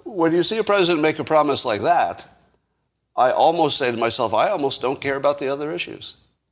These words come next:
Because if you don't, if you don't fix this, what else matters? Nothing. I-, if you don't fix this, nothing else matters. If they can put people in jail just for, essentially for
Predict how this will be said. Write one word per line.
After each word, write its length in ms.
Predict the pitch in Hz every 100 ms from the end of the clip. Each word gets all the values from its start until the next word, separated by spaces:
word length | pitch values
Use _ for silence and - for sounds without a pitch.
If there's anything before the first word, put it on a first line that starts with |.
| _ _ _ _ _ _ _ _ _ _ _
Because 280 | 151 165 156
if 120 | 160
you 100 | 175
don't, 280 | 202 208 -
if 140 | 139
you 80 | 151
don't 160 | 190 180
fix 300 | - 165 -
this, 760 | 104 175 156 87 - - - _ _ _ _ _
what 240 | - 120
else 220 | 143 143 110
matters? 580 | 107 131 - - - - _ _ _ _ _ _ _ _ _ _
Nothing. 520 | 104 92 107 - 107 _ _ _ _ _ _ _ _ _ _ _
I-, 180 | - 110
if 220 | 160 131 135
you 60 |
don't 180 | 143 160
fix 300 | 165 156 -
this, 180 | 170 131
nothing 300 | 104 151 151
else 220 | 85 -
matters. 500 | - 104 - - - _ _ _ _ -
If 160 | 147 123
they 140 | 180
can 160 | 180 -
put 260 | 170 123
people 300 | 143 135 120
in 80 | 104
jail 240 | 110 113
just 160 | 101 101
for, 300 | 104 92 87 _ - _ _ _ _ _ _ _ _ -
essentially 600 | 107 147 139 - 98 92
for 260 | - 87